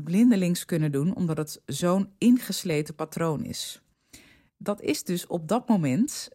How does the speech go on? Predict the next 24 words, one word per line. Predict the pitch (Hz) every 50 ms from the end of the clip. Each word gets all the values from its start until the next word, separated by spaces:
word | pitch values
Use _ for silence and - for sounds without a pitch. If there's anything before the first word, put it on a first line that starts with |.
| _
het | - - 156 151
neurale | 180 180 185 175 175 185 202 240 262 254 208 160
pad, | - - _ - 226 208 - - - -
zeg | - - - 160 143 -
maar, | 143 131 - -
in | - 220 220
je | 170 135
brein | 120 127 131 143 214 277 330 -
is | - 185 -
dan | - 147 143 143
heel | 135 165 190 214 202 -
erg | - 147 143 139 - -
diep | 143 123 113 202 220 220 -
ingesleten | - 151 151 180 - 202 - - 185 170 170 175 180 - 226
voor: | 220 - - 175 160 160 196 254 349 - _ _ _ _ _ _ _
"Ik | - 220 220 -
word | - 127 120 -
wakker | - 131 143 151 - - -
en | - 123
begin | 120 - - - 165 175
mijn | 147 127 135 135
dag | 127 117 -
met | - 139 -
koffie." | - - 123 - - - _